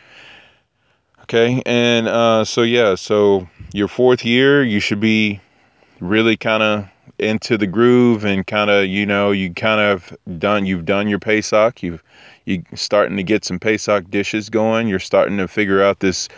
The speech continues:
kosher kitchen thing, you know, you're starting to really kinda get the prayers going, you got maybe two or three Hebrew phrases that you can do really well, one of them being Shabbat Shalom,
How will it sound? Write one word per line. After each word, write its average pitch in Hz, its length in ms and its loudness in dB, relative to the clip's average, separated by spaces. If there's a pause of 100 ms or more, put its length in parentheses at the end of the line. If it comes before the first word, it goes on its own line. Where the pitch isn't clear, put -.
(240)
kosher 110 300 0
kitchen 120 420 -4
thing, 117 560 -2
you 98 120 -4
know, 101 160 0
you're 98 140 0
starting 107 400 0
to 92 240 -2 (360)
really 110 360 2
kinda 110 300 -2
get 107 260 -2
the 95 80 -4
prayers 110 480 0
going, 110 360 0
you 101 100 -2
got 107 320 2 (140)
maybe 104 360 0
two 123 280 -2
or 104 100 2
three 117 260 0
Hebrew 110 360 0
phrases 117 540 -2
that 104 240 -2
you 104 80 -6
can 95 160 -4
do 107 160 0
really 104 300 2
well, 110 480 2
one 110 240 2
of 107 80 -2
them 104 200 0
being 104 200 0
Shabbat 95 340 0
Shalom, 98 540 -4